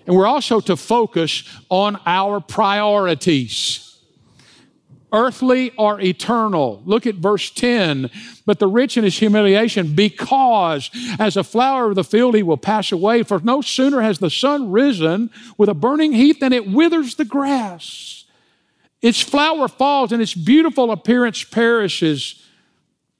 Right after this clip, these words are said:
So the rich man will also fade away in his pursuits."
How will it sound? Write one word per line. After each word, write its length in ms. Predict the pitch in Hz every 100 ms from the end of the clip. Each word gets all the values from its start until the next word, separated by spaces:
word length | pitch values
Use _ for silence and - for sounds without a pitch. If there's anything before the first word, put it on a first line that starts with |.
| _ _ _ _ _
So 220 | - 160
the 100 | 160
rich 260 | 160 202 -
man 180 | 160 156
will 140 | 151
also 320 | 185 - 143
fade 360 | - - 160 165
away 440 | 160 170 180 156
in 80 | 143
his 140 | 143
pursuits." 960 | - 143 - 220 214 - - - -